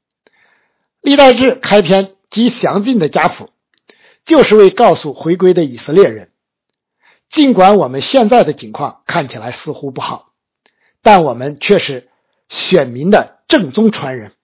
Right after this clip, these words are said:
神与列祖及其子孙所立之约，对我们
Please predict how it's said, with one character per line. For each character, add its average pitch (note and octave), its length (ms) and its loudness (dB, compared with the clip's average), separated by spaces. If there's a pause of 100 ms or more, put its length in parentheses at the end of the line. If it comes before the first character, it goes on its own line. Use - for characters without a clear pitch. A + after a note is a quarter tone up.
(760)
神 C4 360 2
与 G#3 120 2
列 B3 240 4
祖 C3+ 180 -8
及 G3+ 200 -6
其 - 160 -6
子 - 260 -14
孙 A#3+ 400 -2
所 - 300 -8
立 G#3 180 0
之 G3+ 180 -2
约， A3 300 2 (300)
对 B3 160 4
我 D3+ 160 2
们 B2 280 -14